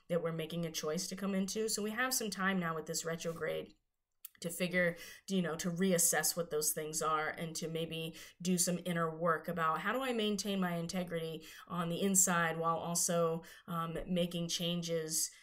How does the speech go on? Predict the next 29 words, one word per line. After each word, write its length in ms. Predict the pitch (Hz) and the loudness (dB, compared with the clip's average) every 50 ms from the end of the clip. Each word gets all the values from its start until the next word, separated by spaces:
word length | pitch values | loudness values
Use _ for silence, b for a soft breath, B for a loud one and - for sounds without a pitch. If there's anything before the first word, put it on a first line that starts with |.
| B B | B B
to 500 | - - 190 180 170 170 165 165 165 165 - | -2 0 0 2 0 0 -2 -2 -4 -6 -6
coincide 800 | - 196 190 190 180 175 - - 185 175 170 170 165 165 160 156 | -2 0 2 2 4 4 4 4 4 4 2 2 2 0 0 0
with 220 | 165 160 160 - B B B B | 0 0 0 -2 B B B B
w-, 220 | - 170 170 170 - | -10 -8 -8 -8 -4
the 100 | 185 185 | 0 0
new 180 | 180 180 180 180 | 2 4 4 2
territory 640 | 180 - 180 170 165 160 165 - - 151 143 147 156 | 2 0 -4 -4 -2 -4 -4 -2 -2 0 0 2 0
that 140 | 160 156 151 | 0 0 -2
I'm 160 | 151 165 165 | -4 -4 -4
going 320 | 160 147 147 143 143 147 | -2 -2 -2 -4 -6 -8
in. 160 | 131 104 117 | -8 -8 -6
So 160 | 175 - 208 226 | -4 -2 -2 0
this 120 | 294 - | 2 0
is 100 | - - | 0 2
gonna, 220 | - 233 226 208 180 | 2 2 2 2 2
you 80 | 247 214 | 0 -2
know, 120 | 165 147 | -2 -2
Mercury 320 | 160 185 196 190 185 175 170 | -2 -2 -2 -2 -2 -2 0
retrogrades 520 | 165 160 156 - 156 160 151 147 147 - | 0 0 0 -4 -4 -2 -2 -2 -2 -2
last 260 | 135 139 147 151 - | -4 -4 -4 -4 -6
about 220 | - - 101 85 - | -6 -6 -8 -8 -6
three 180 | - 151 156 | -6 -6 -2
weeks. 340 | 160 202 240 220 190 - - | -2 -2 -2 -2 -2 -2 0
So 300 | - 190 175 170 165 165 B B B B B | 2 6 6 6 6 4 B B B B B
there'll 140 | 175 185 175 | 0 2 2
be 100 | 196 190 | 4 4
some 240 | 185 196 185 185 | 4 4 4 2
time 380 | 185 190 196 175 175 175 175 175 | 2 0 0 0 2 0 0 -2
to, 360 | - - 185 170 170 170 170 | -2 -2 -2 0 0 0 -2